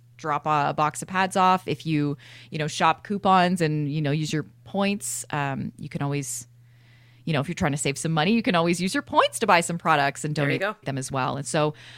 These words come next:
Speaker 1: um, we have a storage unit, which, um, is in Etobicoke, which you can, like, send stuff or drop it off.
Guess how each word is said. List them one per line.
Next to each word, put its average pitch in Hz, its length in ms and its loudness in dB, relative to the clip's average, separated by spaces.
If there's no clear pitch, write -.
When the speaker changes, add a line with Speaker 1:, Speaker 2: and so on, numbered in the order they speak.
Speaker 1:
um, 160 320 2
we 220 100 4
have 208 160 8
a 180 60 6
storage 277 380 2
unit, 277 420 0
which, - 560 -2
um, 139 480 -6
is - 160 -10
in 147 100 -4
Etobicoke, 226 680 0
which 180 180 -6
you - 60 -14
can, 143 100 -10
like, 139 180 -6
send 190 340 2
stuff 208 300 0
or 175 80 -6
drop 143 260 0
it 143 80 -4
off. 185 460 0